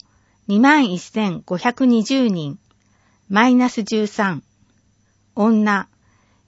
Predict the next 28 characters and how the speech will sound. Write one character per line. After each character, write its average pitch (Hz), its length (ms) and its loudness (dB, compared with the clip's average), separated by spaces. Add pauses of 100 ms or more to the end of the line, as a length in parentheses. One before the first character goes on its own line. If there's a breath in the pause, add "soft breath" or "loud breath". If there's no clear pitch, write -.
(140)
二 196 160 0
万 285 300 4
一 190 140 -8
千 180 420 -8
六 170 140 -8 (100)
百 233 300 -4
十 262 260 -2
五 185 140 -4
人。 156 260 -8 (520)
マ 214 160 0
イ 247 60 2
ナ 240 160 2
ス 240 40 -6
三 247 320 2
十 165 180 -8
八。 151 420 -10 (1400)
世 - 240 -12
帯 294 220 2
数、 - 360 -10 (460)
二 196 160 -2
万 254 440 2
四 269 260 0
百 202 300 -8
四 247 280 0
十 165 220 -8
九 247 240 -4
世 254 140 -4
帯 151 320 -8